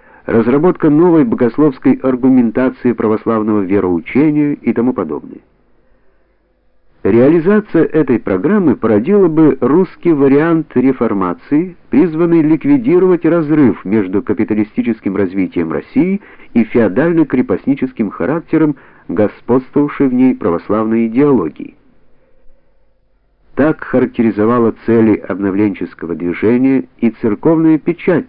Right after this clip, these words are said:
того времени. «Едва ли можно сомневаться», — писал Аскольдов в статье «Христианство и политика»,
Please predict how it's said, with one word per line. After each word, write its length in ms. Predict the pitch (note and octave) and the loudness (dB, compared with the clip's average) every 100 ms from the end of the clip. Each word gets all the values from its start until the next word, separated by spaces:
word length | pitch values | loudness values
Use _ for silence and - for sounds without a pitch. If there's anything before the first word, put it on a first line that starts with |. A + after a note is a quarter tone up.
| - | -8
того 240 | E2+ D#2+ | -8 -6
времени. 520 | C#2+ D#2+ C2 - - _ _ _ _ _ _ - | -4 -6 -6 -10 -16 _ _ _ _ _ _ -18
«Едва 540 | D#2+ G2 F2 F2+ D#3 | -4 -4 -2 -2 0
ли 140 | E3+ B2+ | 2 2
можно 480 | A#2+ C#3 B2 F#2+ E2+ | 2 2 0 -4 -4
сомневаться», — 720 | F#2+ F2+ E2 E2+ F#3 - - | -6 -6 -4 -4 -4 -4 -6
писал 480 | F#2 F#2 - A2 F#2 - | -6 -6 -2 -2 -2 -4
Аскольдов 920 | G#2 - - - C#3 D3 D3 C3+ - | -8 -8 -8 0 2 2 0 -2 -8
в 120 | - - | -20 -6
статье 360 | F#2 F2 A2 | -6 -2 -2
«Христианство 840 | G#2+ F#2+ F2 - G#2+ B2+ B2+ - | -2 -4 -6 -4 -2 -2 -4 -6
и 80 | A#2 | -4
политика», 640 | A#2 B2 A#2+ F#2 - - | -2 0 0 -2 -8 -14